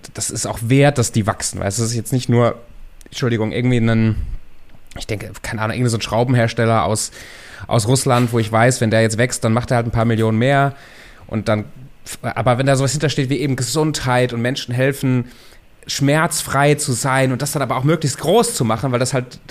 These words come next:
die Botschaft verdient ja eben auch ein paar mehr Leute zu erreichen als die nächsten zwei, drei um die Ecke, sondern es darf ja ruhig ein bisschen größer werden. Ähm, das macht mich an.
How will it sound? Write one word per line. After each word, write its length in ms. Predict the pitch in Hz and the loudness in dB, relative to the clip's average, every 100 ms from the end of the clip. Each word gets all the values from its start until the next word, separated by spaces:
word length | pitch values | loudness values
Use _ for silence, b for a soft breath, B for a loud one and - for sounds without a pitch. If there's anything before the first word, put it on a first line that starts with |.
| - - | -18 -14
die 60 | 123 | -4
Botschaft 380 | 147 160 160 | -4 -2 -2
verdient 360 | 143 123 151 160 | 0 0 -2 2
ja 340 | 147 147 139 - | 2 4 2 0
eben 320 | 135 135 - | -2 -2 -4
auch 100 | 117 | -6
ein 60 | 123 | -2
paar 140 | 135 | 0
mehr 160 | 139 143 | 2 2
Leute 220 | 139 139 | 0 -2
zu 120 | 143 | -2
erreichen 320 | 117 156 143 | 0 0 0
als 180 | 107 - | -6 -2
die 60 | 123 | 0
nächsten 300 | 135 - 127 | 0 -2 -6
zwei, 260 | - 113 | -2 0
drei 260 | 117 117 117 | 0 0 2
um 80 | 113 | 2
die 80 | |
Ecke, 220 | 117 - 107 | 0 0 0
sondern 320 | 110 110 - | 0 -2 -6
es 120 | - - | -8 -6
darf 180 | 143 | -4
ja 60 | 156 | -2
ruhig 120 | 147 | -2
ein 40 | 127 | -4
bisschen 140 | - | -4
größer 340 | 190 190 117 | -2 0 0
werden. 300 | 92 101 139 147 B B B B B B - | -2 -2 -4 -8 B B B B B B -4
Ähm, 200 | 113 113 | -2 0
das 160 | 151 | 0
macht 180 | 151 - | 0 -2
mich 180 | 139 101 | -2 0
an. 240 | 104 143 | 0 0